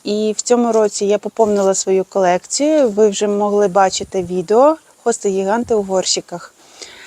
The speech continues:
Частину хост я вирощую у відкритому ґрунту, і частину хост я вирішила вирощувати в горщиках. Як це буде? Спостерігайте, підписуйтесь, слідкуйте.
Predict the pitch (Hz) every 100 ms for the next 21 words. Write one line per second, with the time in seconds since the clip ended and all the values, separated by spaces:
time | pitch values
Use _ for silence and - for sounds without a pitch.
0 | - - 226 - 277 269 240 - 233 214
1 | - 208 202 214 220 208 - 208 190 -
2 | 190 - 214 247 302 302 294 320 330 320
3 | 262 214 220 - 214 208 190 247 311 -
4 | 202 202 190 247 254 - 220 196 180 190
5 | 208 226 226 202 196 202 202 - - -
6 | - _ 233 185 202 190 - 202 185 180
7 | - 226 233 - 214 185 233 359 359 320
8 | - - - - _ _ - - 214 -
9 | 208 202 220 320 - - 208 - 277 -
10 | 320 294 285 - 208 202 - 277 302 277